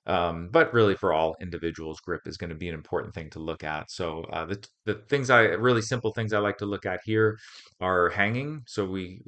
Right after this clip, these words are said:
uh, either do a, a flex hang or, and or a dead hang. So either with your elbows bent, with your chin above the bar, or with your arms straight hanging, uh, trying to hit minimum numbers there. Typically, we're looking for about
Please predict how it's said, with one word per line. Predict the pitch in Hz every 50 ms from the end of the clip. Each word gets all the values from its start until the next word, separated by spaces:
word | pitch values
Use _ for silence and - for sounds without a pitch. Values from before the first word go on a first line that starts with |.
| - -
uh, | 87 85 80 - -
either | - 98 92 95 87
do | 95 92 90 90 85
a, | 82 78 80 -
a | - 90 -
flex | - 107 104 107 110 - - - - - - _ -
hang | - 110 101 98 98 98 95 95 101 -
or, | - 156 151 147 147 147 139 131 123 -
and | - 151 151 139 123
or | 110 101 98 95 95 -
a | 98 90 87
dead | 90 87 85 85 82
hang. | 90 85 87 90 90 -
So | - - -
either | 95 90 92 90
with | 92 85 87
your | - -
elbows | 95 92 92 92 90 90 87 - _
bent, | 113 113 110 107 107
with | 101 92
your | 82 -
chin | - - 120 120
above | 120 117 117 113 113
the | 113
bar, | 107 110 107 110 110 110 110 110 - - - - - _ -
or | 90 95 90
with | 87 87
your | 92 87 - 85
arms | 90 87 82 -
straight | - - - 92 90 90 90 - -
hanging, | 92 90 87 87 87 85 87 87 87 87 - _ _ _ _ _ _ -
uh, | 82 80 76
trying | - - - 95 92 90 87
to | 82
hit | 92 95 90 90 - -
minimum | 95 92 90 85 85 85 85 82
numbers | 80 82 82 82 - -
there. | 90 82 80 80 82
Typically, | - 120 110 107 - 104 98
we're | 90 92
looking | 87 87 82 - - 85 -
for | - 87
about | 80 80 76 -